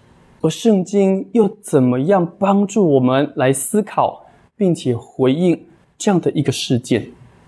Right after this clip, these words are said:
我想再跟你分享第二个故事。这是一个年轻人出去找驴，却得到王位的故事。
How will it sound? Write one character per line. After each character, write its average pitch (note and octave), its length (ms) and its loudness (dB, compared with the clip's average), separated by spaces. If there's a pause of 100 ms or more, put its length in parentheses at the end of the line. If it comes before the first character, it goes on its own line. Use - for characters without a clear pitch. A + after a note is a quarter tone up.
(320)
我 G#3+ 100 2
想 F#3+ 160 -2
再 G3+ 140 -6
跟 A3+ 160 2
你 F3+ 80 2
分 D3+ 180 -2
享 B2 220 -2 (100)
第 G#3+ 140 4
二 F#3 80 4
个 C3+ 100 -2
故 B2 240 0
事。 - 300 -2 (1000)
这 F#3 100 -2
是 F#3 160 0
一 F3 60 0
个 E3 100 0
年 C#3+ 220 2
轻 D#3+ 180 -2
人 C3+ 160 2
出 C#3+ 160 -4
去 D3+ 160 -4
找 A2 300 -2
驴， A2 500 2 (260)
却 D3 220 0
得 A2+ 320 0
到 C#3+ 360 0 (160)
王 A2 280 0
位 G#3 140 4
的 A#2+ 100 -6
故 A2+ 240 0
事。 - 300 -6